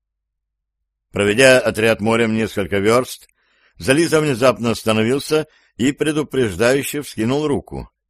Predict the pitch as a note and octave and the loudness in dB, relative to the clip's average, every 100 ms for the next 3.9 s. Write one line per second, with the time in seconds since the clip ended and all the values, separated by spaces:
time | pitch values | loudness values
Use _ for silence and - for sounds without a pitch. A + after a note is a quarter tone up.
0 | _ _ _ _ _ _ G2 G2 D#2+ A#2+ | _ _ _ _ _ _ -4 -4 -2 -2
1 | B2 A2+ G#2+ A2 A#2+ D3 D3+ F2 - _ | 0 -2 0 0 0 2 2 2 -6 _
2 | _ _ _ F2 G#2+ A2 - G2 A#2+ A#2 | _ _ _ -6 -4 -2 -4 2 4 4
3 | G#2+ - G2+ - F#2 G#2+ A#2+ B2 | 0 -6 -8 -8 -6 -4 0 -2